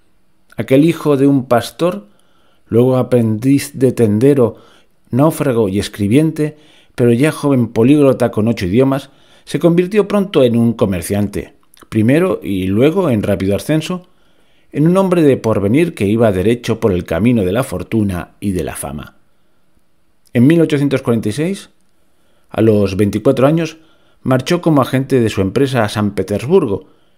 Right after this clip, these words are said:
y un año después fundaba una casa por su cuenta. Todo esto no se hacía sin trabajo ni tiempo. Por esto nuestro buen Schliemann se lamenta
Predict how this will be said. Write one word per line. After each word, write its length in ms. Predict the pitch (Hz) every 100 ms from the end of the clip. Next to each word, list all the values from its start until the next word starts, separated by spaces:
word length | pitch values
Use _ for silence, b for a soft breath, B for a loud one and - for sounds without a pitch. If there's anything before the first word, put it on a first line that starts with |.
| b b b
y 80 | 117
un 80 | 113
año 180 | 117 123
después 340 | 143 143 160
fundaba 720 | 160 113 104 113 113 120 - -
una 260 | 123 117
casa 320 | 101 - -
por 120 | - -
su 100 | -
cuenta. 480 | - - - - _ _ _ _ _ _ _ _ _ _ _ _ _ _ _ _ _ -
Todo 220 | - 185 190
esto 320 | 175 - 180
no 120 | 151
se 120 | 135
hacía 240 | 107 127 127
sin 160 | 120
trabajo 440 | 87 90 110 107 92
ni 120 | 90
tiempo. 480 | 139 147 - 82 _ _ _ _ _ _ _ -
Por 160 | 170 190
esto 300 | 175 185 165
nuestro 500 | 113 104 - 101 92
buen 240 | 110 113
Schliemann 600 | 113 160 143 151 202 - _ _
se 160 | -
lamenta 760 | 117 101 98 90 85 80 78